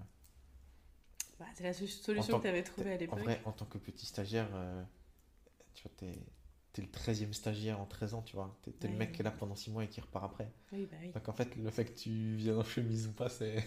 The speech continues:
Speaker 2: <laughs>
Speaker 1: Les gens s'en foutent.
Speaker 2: c'est pas archi déterminant, voilà. Si les gens retiennent ton prénom, c'est déjà une victoire, quoi.
Speaker 1: Ça, c'est sûr. Autre chose que tu
Speaker 2: Non.
Speaker 1: voulais rajouter ?
Speaker 2: Je pense que c'est déjà très bien comme ça.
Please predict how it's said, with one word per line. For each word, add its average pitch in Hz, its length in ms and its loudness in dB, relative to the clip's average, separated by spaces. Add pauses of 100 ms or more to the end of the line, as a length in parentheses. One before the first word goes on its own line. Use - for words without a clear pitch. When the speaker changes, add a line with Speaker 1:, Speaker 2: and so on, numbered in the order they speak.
Speaker 2:
<laughs> - 360 2
Speaker 1:
Les 190 80 2
gens 180 120 0
s'en 190 160 -2
foutent. - 240 -10
Speaker 2:
c'est - 160 -4
pas 117 160 8
archi 113 320 6
déterminant, 117 560 8
voilà. 117 200 -2 (720)
Si - 180 -4
les 113 100 4
gens 123 140 10
retiennent 113 240 4
ton 117 100 -2
prénom, 120 320 2
c'est 113 120 -2
déjà 110 100 4
une 110 100 4
victoire, 110 420 0
quoi. 110 220 -6
Speaker 1:
Ça, - 360 -10
c'est 202 120 -8
sûr. 196 200 -10 (1900)
Autre 190 140 -2
chose 320 180 -6 (440)
que - 80 -6
tu - 80 -4
Speaker 2:
Non. 196 60 -2
Speaker 1:
voulais 196 140 2
rajouter ? 196 440 -2 (500)
Speaker 2:
Je - 60 -20 (100)
pense - 160 -14
que - 120 -14
c'est - 280 -14
déjà 104 220 -12
très - 160 -14
bien 117 140 -14
comme - 140 -20
ça. - 120 -18